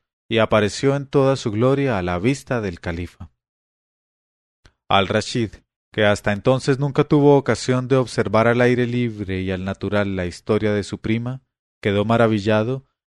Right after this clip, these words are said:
y a la vez estupefacto de su enormidad y de su fastuosidad, y se apresuró a alejarse furtivamente como había venido. Pero aquel espectáculo despertó la inspiración en él,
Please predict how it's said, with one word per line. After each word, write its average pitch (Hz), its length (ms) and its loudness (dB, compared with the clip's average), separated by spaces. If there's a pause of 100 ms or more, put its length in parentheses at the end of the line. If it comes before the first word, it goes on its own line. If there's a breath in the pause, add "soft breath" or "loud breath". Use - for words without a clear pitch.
(120)
y 107 100 0
a 110 40 6
la 110 140 6
vez 123 260 6
estupefacto 127 760 0
de 131 100 2
su - 120 -4
enormidad 98 600 -2
y 143 80 -6
de 104 180 -6
su 101 160 -8
fastuosidad, 90 880 -6 (1120)
y 107 120 -6
se - 100 -2
apresuró 113 560 4
a 123 40 8
alejarse 127 440 0
furtivamente 131 840 -2
como 98 280 -4
había 104 240 0
venido. 92 560 -6 (1080)
Pero 120 220 8
aquel 127 240 4
espectáculo 131 640 2
despertó 120 480 2
la 135 80 2
inspiración 113 560 0
en 120 140 -2
él, 92 280 -2